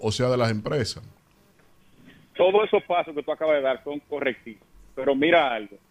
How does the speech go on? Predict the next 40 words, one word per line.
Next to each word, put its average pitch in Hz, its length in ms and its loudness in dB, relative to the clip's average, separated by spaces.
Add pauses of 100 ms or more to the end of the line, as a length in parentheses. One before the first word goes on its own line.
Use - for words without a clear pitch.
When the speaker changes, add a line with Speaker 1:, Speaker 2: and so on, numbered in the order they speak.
(260)
Speaker 2:
las 147 160 0
empresas 180 320 -4
que 185 80 2
estamos 190 300 -2
hablando 151 360 0
tienen 160 240 -8
más 170 120 4
de 160 100 0
diez 156 220 -2
años 147 300 -4 (1040)
en 123 120 -6
el 127 80 0
mercado 131 400 0
trabajando. 117 460 0 (340)
Speaker 1:
Sí. - 340 -6
Speaker 2:
Si 98 60 -2
tú 160 80 -2
te 208 80 -4
vas 185 120 6
a 190 40 4
la 180 100 2
confianza 170 520 -4
por 156 160 -8
su 156 100 -10
trayectoria, 143 680 0
ya 135 120 -4
tú 151 80 -8
la 135 120 0
tienes 131 240 -4
ahí. 139 220 0 (1600)
Speaker 1:
Ujú. 131 360 -4 (300)
Speaker 2:
Entonces, 147 840 0 (1160)
lo 175 300 2
que, 180 460 -4
lo 170 220 -4
que 175 160 -12
se 165 100 -10
está 202 260 -4
dando 156 360 0
ahora, 120 400 0